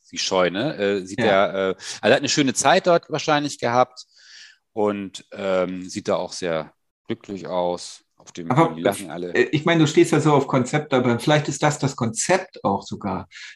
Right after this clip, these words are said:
Speaker 2: Dieses, äh,
Speaker 1: Ja,
Speaker 2: okay,
Speaker 1: das
Speaker 2: er
Speaker 1: müssen
Speaker 2: hat,
Speaker 1: wir ja, da müssen
Speaker 2: seine
Speaker 1: wir auch noch
Speaker 2: Frau
Speaker 1: drüber
Speaker 2: hat
Speaker 1: sprechen.
Speaker 2: ihm da
Speaker 1: Für
Speaker 2: diese,
Speaker 1: mich
Speaker 2: diese
Speaker 1: ist
Speaker 2: Scheune klar gemacht und er hat gesagt,
Speaker 1: Ich stehe
Speaker 2: „Jetzt
Speaker 1: gar
Speaker 2: will
Speaker 1: nicht
Speaker 2: ich da
Speaker 1: auf
Speaker 2: mal eine
Speaker 1: Konzeptalben,
Speaker 2: Platte.“
Speaker 1: habe ich so, es würde, also erstmal,
Speaker 2: Oh.
Speaker 1: nee, also ich hab,
Speaker 2: <laughs>
Speaker 1: ich, ich, ich würde noch mal klarstellen, dieses mit dem Konzept. Also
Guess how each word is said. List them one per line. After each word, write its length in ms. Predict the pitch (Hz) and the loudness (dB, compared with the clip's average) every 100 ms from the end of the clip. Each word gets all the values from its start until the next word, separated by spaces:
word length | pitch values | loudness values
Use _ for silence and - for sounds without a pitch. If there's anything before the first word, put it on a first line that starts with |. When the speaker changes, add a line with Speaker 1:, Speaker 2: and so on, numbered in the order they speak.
| - | 0
Speaker 2:
Dieses, 460 | 127 131 127 - | 4 6 4 2
äh, 60 | 123 | 2
Speaker 1:
Ja, 340 | 123 120 131 - | 4 4 2 -4
Speaker 2:
okay, 360 | - - 156 185 | -4 4 8 8
Speaker 1:
das 140 | 117 135 | 6 4
Speaker 2:
er 100 | 139 | 6
Speaker 1:
müssen 120 | 143 | 6
Speaker 2:
hat, 40 | |
Speaker 1:
wir 60 | 147 | 6
ja, 60 | 143 | 6
da 100 | 147 | 6
müssen 100 | 127 | 6
Speaker 2:
seine 140 | 143 | 8
Speaker 1:
wir 100 | 143 | 8
auch 100 | 196 | 8
noch 80 | - | 8
Speaker 2:
Frau 20 | |
Speaker 1:
drüber 180 | 185 170 | 8 8
Speaker 2:
hat 100 | 170 | 6
Speaker 1:
sprechen. 160 | 143 | 6
Speaker 2:
ihm 120 | 160 156 | 8 8
da 180 | 151 147 | 8 6
Speaker 1:
Für 100 | 156 | 6
Speaker 2:
diese, 100 | 147 | 6
Speaker 1:
mich 140 | 135 | 6
Speaker 2:
diese 200 | 135 131 | 4 2
Speaker 1:
ist 60 | 127 | 2
Speaker 2:
Scheune 400 | 147 156 196 180 | 4 6 6 4
klar 320 | 165 156 160 | 6 6 8
gemacht 460 | 156 151 151 - | 4 4 2 0
und 240 | 127 123 - - - | -2 -2 -6 -14 -2
er 100 | 123 | -2
hat 120 | - | 2
gesagt, 320 | 131 131 120 | 2 2 2
Speaker 1:
Ich 60 | 123 | 0
stehe 140 | 117 | 4
Speaker 2:
„Jetzt 20 | |
Speaker 1:
gar 120 | 123 | 6
Speaker 2:
will 20 | 131 | 6
Speaker 1:
nicht 80 | |
Speaker 2:
ich 100 | 127 | 2
da 100 | 131 | 2
Speaker 1:
auf 40 | 120 | 2
Speaker 2:
mal 180 | 120 110 | 2 2
eine 160 | 113 | 0
Speaker 1:
Konzeptalben, 40 | - | 2
Speaker 2:
Platte.“ 420 | 147 - 131 113 | 0 4 2 2
Speaker 1:
habe 120 | 104 | -2
ich 80 | - | -4
so, 200 | 107 107 | -4 -4
es 120 | 101 | -4
würde, 200 | 117 101 | -4 -4
also 120 | 104 | -4
erstmal, 260 | 113 131 135 | 0 2 2
Speaker 2:
Oh. 40 | |
Speaker 1:
nee, 120 | 107 104 | 0 -2
also 160 | 104 - - - - - 151 | -2 -4 -8 -10 -12 -4 0
ich 220 | 147 226 | 4 4
hab, 140 | 147 | 4
Speaker 2:
<laughs> 40 | 247 | 4
Speaker 1:
ich, 100 | 226 185 143 139 139 | 4 4 4 0 0
ich, 180 | 135 180 | -4 -6
ich 140 | 135 | 2
würde 160 | 160 165 | 4 4
noch 60 | |
mal 180 | 156 160 | 4 4
klarstellen, 440 | 156 160 170 170 151 | 4 2 2 -2 -2
dieses 180 | 151 | -2
mit 120 | 156 135 | -4 -6
dem 100 | 139 | -8
Konzept. 500 | 135 - 196 165 - | -8 0 2 2 0
Also 220 | 110 | 2